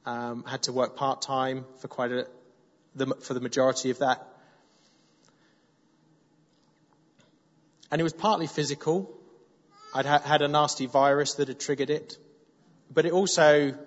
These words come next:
stirred up for me a huge amount of emotion and revealed to me that there, I was carrying a huge amount of hurt inside, a huge amount of pain. I was rubbish at expressing emotion.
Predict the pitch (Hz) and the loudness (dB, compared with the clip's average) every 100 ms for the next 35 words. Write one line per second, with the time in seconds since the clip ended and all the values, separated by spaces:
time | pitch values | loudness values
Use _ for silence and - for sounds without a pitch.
0 | - - - - - - 156 147 - 143 | -20 -20 -16 -6 -2 4 4 4 2 0
1 | 147 135 - 165 143 139 135 127 135 123 | 0 0 0 -4 -4 -4 -4 -4 -6 -8
2 | - - _ _ _ _ _ _ 135 135 | -10 -20 _ _ _ _ _ _ -4 0
3 | 147 - 139 143 143 - _ 131 127 127 | 0 -2 -4 -4 -10 -18 _ -6 -4 -4
4 | 123 120 - _ 139 135 160 156 151 135 | -4 -4 -6 _ -2 0 0 -2 -4 -4
5 | 127 123 135 131 131 127 - 147 135 123 | -4 -2 -2 2 0 0 0 0 0 -2
6 | 120 165 139 131 127 120 117 - 135 139 | -6 -6 -6 -2 -2 -2 -6 -2 0 0
7 | - 131 127 139 131 127 113 139 127 123 | -4 -6 -4 -2 -2 -4 -6 -8 -6 -4
8 | 120 - - 135 131 127 - - - _ | -4 -6 -8 -6 -6 -8 -16 -20 -20 _
9 | _ _ _ _ _ _ _ _ _ _ | _ _ _ _ _ _ _ _ _ _
10 | _ - 131 120 143 143 139 131 117 - | _ -2 0 4 6 6 2 -2 -4 -2
11 | 139 - 135 135 135 - 135 | -2 -2 -4 -4 -4 -8 -12